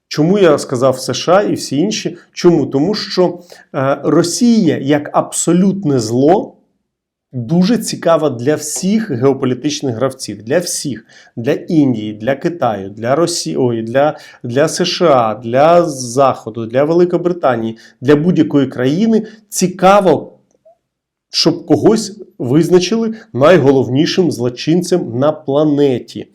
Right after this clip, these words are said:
Е, ну, я маю н-, на увазі як державу-терорист і Путіна як військового злочинця.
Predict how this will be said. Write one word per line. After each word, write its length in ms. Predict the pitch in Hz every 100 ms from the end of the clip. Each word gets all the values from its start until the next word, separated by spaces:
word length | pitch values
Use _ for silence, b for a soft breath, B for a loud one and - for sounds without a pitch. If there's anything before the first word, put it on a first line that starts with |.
| B B B B -
Е, 180 | 127 135
ну, 160 | 196 147
я 140 | 127
маю 180 | 131 131
н-, 280 | 123 127 135
на 160 | 143 127
увазі 300 | 127 127 117
як 140 | 123
державу-терорист 1080 | 117 117 135 127 123 113 117 156 220 - -
і 260 | 135 143
Путіна 440 | 147 - 143 131 123
як 160 | 120
військового 340 | 120 - 131 117
злочинця. 560 | 113 131 - 113 -